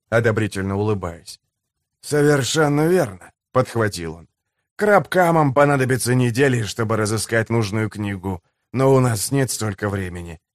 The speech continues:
Вот я и подумал, мисс Нетсворти, а не поможете ли нам вы?"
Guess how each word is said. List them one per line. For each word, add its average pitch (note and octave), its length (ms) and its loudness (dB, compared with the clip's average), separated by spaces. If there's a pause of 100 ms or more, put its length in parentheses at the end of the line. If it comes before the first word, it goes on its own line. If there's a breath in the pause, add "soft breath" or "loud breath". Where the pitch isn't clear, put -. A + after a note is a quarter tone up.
(200)
Вот B2+ 280 0
я A2+ 160 0
и G#2 40 0
подумал, G2+ 720 -4 (120)
мисс B2 480 -2
Нетсворти, F2+ 760 -10 (360)
а C#3+ 120 -2
не E3 100 2
поможете F#3 500 0
ли F3 120 0
нам D#3+ 260 0
вы?" F2 340 -12